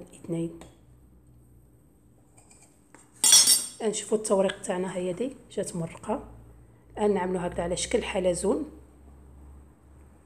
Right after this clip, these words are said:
ندوروا على شكل حلزون. هذاك التوريق نخليوها للفوق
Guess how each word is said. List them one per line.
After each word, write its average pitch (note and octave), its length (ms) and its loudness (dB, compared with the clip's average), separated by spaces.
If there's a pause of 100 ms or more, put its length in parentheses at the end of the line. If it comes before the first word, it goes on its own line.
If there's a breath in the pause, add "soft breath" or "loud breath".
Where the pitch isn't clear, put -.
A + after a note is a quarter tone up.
(680)
ندوروا F3+ 500 0 (160)
على F#3 160 -2
شكل - 280 -4
حلزون. F3+ 440 0
هذاك G#3 280 2
التوريق G#3 380 0
نخليوها G3 400 2
للفوق F#3+ 480 -2